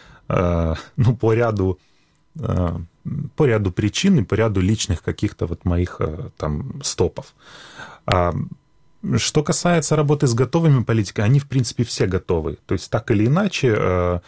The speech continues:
человек, который находится два-три года в украинской политике, это уже готовый политик. Потому что наше реактивное поле и,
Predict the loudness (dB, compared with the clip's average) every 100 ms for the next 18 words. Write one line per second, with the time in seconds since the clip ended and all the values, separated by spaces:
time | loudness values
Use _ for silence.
0 | -16 -20 _ -8 0 2 2 0 -2 0
1 | 0 0 -2 -4 -2 -2 0 0 0 -2
2 | 0 0 0 -4 0 0 0 -2 -2 -2
3 | -2 -4 0 0 0 -4 -4 0 0 2
4 | 0 0 0 0 -2 -2 -4 -8 -20 _
5 | -20 _ -2 2 2 2 0 0 0 0
6 | 0 0 0 0 -2 -2 2 2 0 -2
7 | 0 2 2 -2 0 2 2